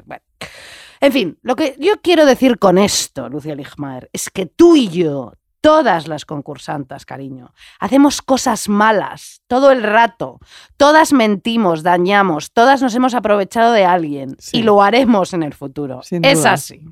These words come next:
Speaker 2: Sí, va a pasar.
Speaker 1: El mal es habitual, seguro que a lo largo de la semana hacemos el mal varias veces, pequeñas cosas, pequeños gestos, no pasa nada, lo
Speaker 2: Es lo
Speaker 1: vamos
Speaker 2: que
Speaker 1: a
Speaker 2: hay.
Speaker 1: hacer,
Speaker 2: Sí.
Speaker 1: ¿sabes? Además, a lo mejor más que cosas buenas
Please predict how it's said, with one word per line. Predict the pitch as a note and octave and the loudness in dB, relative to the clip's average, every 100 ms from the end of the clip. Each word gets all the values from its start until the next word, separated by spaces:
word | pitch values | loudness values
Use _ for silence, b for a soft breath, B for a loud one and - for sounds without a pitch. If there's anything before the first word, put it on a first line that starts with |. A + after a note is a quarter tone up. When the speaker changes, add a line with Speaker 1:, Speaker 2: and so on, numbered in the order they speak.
| _ | _
Speaker 2:
Sí, | - G3+ D#3+ | -8 -4 -2
va | F3 | -2
a | |
pasar. | E3 D3+ - - - B B B B | -6 -10 -14 -18 -20 B B B B
Speaker 1:
El | C4+ | 4
mal | D4 E4+ | 4 4
es | C#4+ | 4
habitual, | A3 G#3+ F#3+ A3 A#3 A#3 | 0 2 4 6 4 2
seguro | - F#3 G3 G3 | -2 -4 0 0
que | F3+ | -2
a | |
lo | E3 | -2
largo | F3+ F3 F3 | -2 -2 -4
de | D#3+ | -4
la | D3 | -8
semana | E3 D#3+ F3+ F3+ | -8 -4 -4 -4
hacemos | E3+ - F#3+ E3+ | -6 -6 -6 -6
el | E3+ | -4
mal | F#3 F3+ D#3+ | 0 -2 -2
varias | D#3+ C4+ C#4 G#3+ G3 | 0 2 2 0 2
veces, | E4 - D3 C3 - | -2 -2 -14 -12 -10
pequeñas | F#3+ D#4 E4+ D4+ | -6 -2 0 0
cosas, | - C#4+ G3+ E3+ | -2 -2 0 -2
pequeños | - F#3 A#3+ B3 A3+ | -2 -6 -2 -2 -4
gestos, | A#3+ A3+ - D3 C3+ | -6 -8 -8 -10 -10
no | - B3 B3 | -4 0 0
pasa | F3+ - C#3 | 0 -4 -12
nada, | C#3+ A2+ | -12 -12
lo | - | -4
Speaker 2:
Es | |
lo | G3+ | 0
Speaker 1:
vamos | G#3 A#3+ F#3+ | 2 2 0
Speaker 2:
que | |
Speaker 1:
a | D#3 | -2
Speaker 2:
hay. | C3 | -4
Speaker 1:
hacer, | C3+ B2+ _ | -8 -14 _
Speaker 2:
Sí. | E3 - C#3+ | -18 -12 -6
Speaker 1:
¿sabes? | F3+ F#3+ _ B B B | -4 -6 _ B B B
Además, | G#3 A#3+ - - | 0 0 -2 -8
a | F#3 | -6
lo | F3 | -4
mejor | F#3 A#3 A#3 | 0 0 2
más | A#3 B3 | 2 0
que | - F#3 | -2 -4
cosas | F#3+ G#3 | -2 -2
buenas | G3+ A3 B3 E4 | -2 -2 0 -2